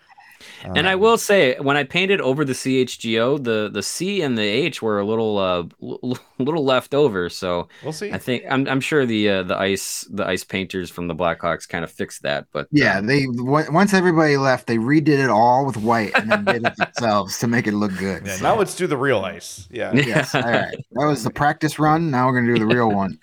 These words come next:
Speaker 1: <laughs> They cut out the logo. All right, let's just go and melt this.
Speaker 2: <laughs> Yeah. Just out there with a power washer.
Speaker 3: Where's that white paint?
Speaker 2: All right, what do we got next, Kevin? Uh, from Charlie the Bacon Guy. Get yourself some bacon from
Speaker 1: Mm.
Speaker 2: Charlie. It's delicious. Should the N H L have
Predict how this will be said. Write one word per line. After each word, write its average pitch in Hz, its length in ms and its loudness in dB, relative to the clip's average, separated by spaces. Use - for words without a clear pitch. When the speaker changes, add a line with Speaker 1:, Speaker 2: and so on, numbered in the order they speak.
Speaker 1:
<laughs> - 180 -14
They 117 140 2
cut 107 240 0
out 101 200 2
the 101 100 -4
logo. 95 320 0
All 110 160 2
right, 95 140 2
let's 95 220 -2
just 87 120 -10
go 82 160 0
and 80 120 -6
melt 76 220 -6
this. 76 380 -8
Speaker 2:
<laughs> - 80 -20
Yeah. - 200 -12
Just - 180 -6
out 107 180 -2
there 98 100 -4
with 92 120 -4
a 87 40 -12
power 90 340 -8
washer. 80 380 -14
Speaker 3:
Where's 143 180 -2
that 127 180 0
white 95 260 -4
paint? 98 300 -4
Speaker 2:
All 120 60 0
right, 113 100 4
what 139 120 0
do 151 80 0
we 143 80 -2
got 131 160 2
next, 120 240 -2
Kevin? 113 340 0
Uh, 107 180 2
from 139 240 -4
Charlie 226 320 2
the 185 100 2
Bacon 151 300 0
Guy. 101 220 2
Get - 120 -12
yourself 123 300 -4
some 87 160 -14
bacon 90 220 -6
from 113 240 4
Speaker 1:
Mm. - 20 2
Speaker 2:
Charlie. 127 300 0
It's - 160 -10
delicious. 127 460 -8
Should 190 180 0
the 196 140 4
N 262 80 2
H 247 180 0
L 196 220 4
have 139 440 4